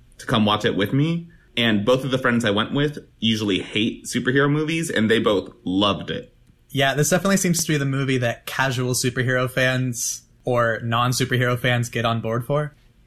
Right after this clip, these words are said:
Speaker 1: Yeah, and just to give a little bit more info about when this movie came out, it made so much money. <laughs> Like, eight hundred million or something?
Speaker 2: Something like that.
Speaker 1: Yeah, as this weird space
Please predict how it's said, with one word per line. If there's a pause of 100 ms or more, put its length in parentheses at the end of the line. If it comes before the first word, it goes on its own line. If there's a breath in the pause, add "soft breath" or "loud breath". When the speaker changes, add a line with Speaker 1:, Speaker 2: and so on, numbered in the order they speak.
Speaker 1:
Yeah,
and
just
to
give
a
little
bit
more
info
about
when
this
movie
came
out,
it
made
so
much
money. (120)
<laughs>
Like,
eight
hundred
million
or
something? (100)
Speaker 2:
Something
like
that. (560 loud breath)
Speaker 1:
Yeah, (140 loud breath)
as
this
weird
space